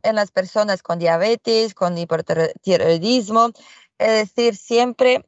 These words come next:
yo aconsejo que se consulte con un médico antes de introducir cualquier suplemento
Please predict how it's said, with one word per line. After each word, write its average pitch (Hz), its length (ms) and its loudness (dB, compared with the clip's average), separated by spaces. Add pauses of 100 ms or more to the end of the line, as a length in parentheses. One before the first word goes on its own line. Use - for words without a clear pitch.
(140)
yo 190 360 0
aconsejo 220 880 0
que 185 160 -6
se 170 420 -4
consulte 208 540 -2
con 196 180 0
un 180 160 -4
médico 214 540 0
antes 214 400 -2
de 190 100 0
introducir 185 720 -2 (540)
cualquier 208 800 0 (120)
suplemento 208 1080 -4